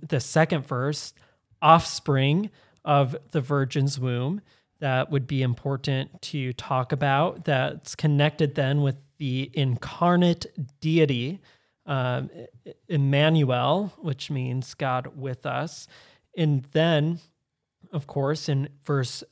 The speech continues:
three, you have this idea of this offspring bringing life and light. And, um, you know, again, the incarnation of laying glory by,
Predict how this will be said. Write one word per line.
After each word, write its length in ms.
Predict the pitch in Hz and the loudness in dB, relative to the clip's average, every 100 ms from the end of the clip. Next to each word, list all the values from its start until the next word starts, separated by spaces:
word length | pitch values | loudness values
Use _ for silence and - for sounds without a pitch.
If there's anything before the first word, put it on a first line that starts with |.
| _ | _
three, 380 | - 135 131 131 | -10 -6 -4 -4
you 160 | 160 135 | -2 -2
have 280 | 131 131 151 - 190 - | 0 -2 -4 -10 -16 -6
this 240 | 131 - | -4 -2
idea 420 | 135 123 131 131 | -4 -2 -4 -2
of 100 | 135 | -2
this 200 | - 123 - | -2 -6 -6
offspring 720 | - 160 143 - 160 139 131 - | -2 -2 -2 -4 0 2 2 0
bringing 520 | 143 143 156 143 139 | 0 4 4 4 2
life 500 | 131 127 143 180 - - - _ - | 2 2 2 0 -6 -20 -20 _ -6
and 400 | 131 123 120 143 - | -4 -4 -6 -10 -12
light. 640 | 131 123 143 214 - - - - _ - | -4 0 2 0 -4 -14 -16 -20 _ -8
And, 540 | 156 135 135 135 151 - - | -2 0 0 -2 -4 -8 -6
um, 540 | 147 131 127 131 131 139 - | -2 0 -2 -4 -6 -8 -8
you 180 | 175 | -4
know, 140 | 135 131 | -2 -2
again, 220 | 127 143 | -2 0
the 120 | 139 151 | 0 0
incarnation 600 | 139 156 135 135 147 135 | 0 0 -2 -2 -2 -2
of 100 | 120 | -2
laying 420 | 131 131 131 139 | -4 -2 -2 -2
glory 520 | 127 123 123 139 143 | -4 -6 -4 -2 -2
by, 560 | 139 135 135 143 170 190 | -2 0 2 0 -2 -6